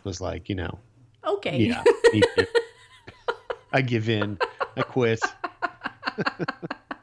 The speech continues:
Speaker 2: Did
Speaker 1: Thanks for the
Speaker 2: you
Speaker 1: steak and seafood. I love you too.
Speaker 2: <laughs> Did you, did you write it before?
Speaker 1: No.
Speaker 2: It, okay. Okay. You never
Speaker 1: I'm very, you know, as much as I love to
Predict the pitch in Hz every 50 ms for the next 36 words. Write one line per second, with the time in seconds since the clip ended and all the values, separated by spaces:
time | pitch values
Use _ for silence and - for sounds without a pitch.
0 | _ - - - _ _ - - - - - - - - - - - 220 254 262
1 | 254 220 220 262 262 269 269 269 262 127 120 120 117 - 131 113 107 - 107 120
2 | 113 110 - 113 110 107 107 104 107 110 110 104 98 110 110 107 - - 95 -
3 | - - - - 320 311 - - 233 226 254 285 240 233 220 240 262 254 226 202
4 | 196 - _ _ - - - _ - - 214 202 240 220 208 220 208 175 175 160
5 | 165 185 202 277 269 262 370 370 - - 403 415 427 440 453 466 - - _ _
6 | _ _ _ _ _ _ _ - - _ _ _ - 107 104 101 98 98 95 95
7 | - _ - 208 190 - 202 160 - - _ _ _ _ _ _ _ _ - 180
8 | 175 175 170 - - 170 - _ _ - 185 180 175 180 185 180 190 180 254 214
9 | 190 214 214 202 143 143 151 160 180 190 190 175 147 139 127 147 180 214 - 262
10 | 233 170 127 110 104 104 110 110 - 101 92